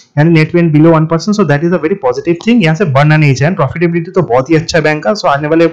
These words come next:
quarter में वो इसी चीज को maintain करेंगे। पीएस के साथ compare करें banking sector में, we know के जो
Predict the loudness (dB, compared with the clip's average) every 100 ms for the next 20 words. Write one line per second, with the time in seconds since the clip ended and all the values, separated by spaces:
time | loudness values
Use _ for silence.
0 | 0 0 -2 -4 0 0 0 -4 -6 -6
1 | -2 -2 -2 -2 -2 -4 -6 -12 -20 -20
2 | _ _ _ _ 0 2 4 2 2 0
3 | 0 0 2 2 2 2 2 0 2 0
4 | 2 0 0 2 2 0 _ _ 2 4
5 | 4 4 2 0 -4 _ _ _ _ _
6 | _ -2 2